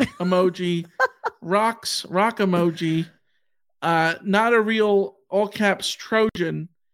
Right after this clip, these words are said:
To me, no matter what anyone says, I can smell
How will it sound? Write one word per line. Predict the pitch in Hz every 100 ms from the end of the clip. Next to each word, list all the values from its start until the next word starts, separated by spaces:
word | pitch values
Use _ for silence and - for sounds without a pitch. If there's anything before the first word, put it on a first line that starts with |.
| _ _
To | 185
me, | 202 214
no | 202 190
matter | 190 196 185 180 170
what | 170 175 160
anyone | 185 220 202 185 175 165 170
says, | - 165 160 160
I | - 170
can | 175 165 160
smell | - 208 185 165 160 180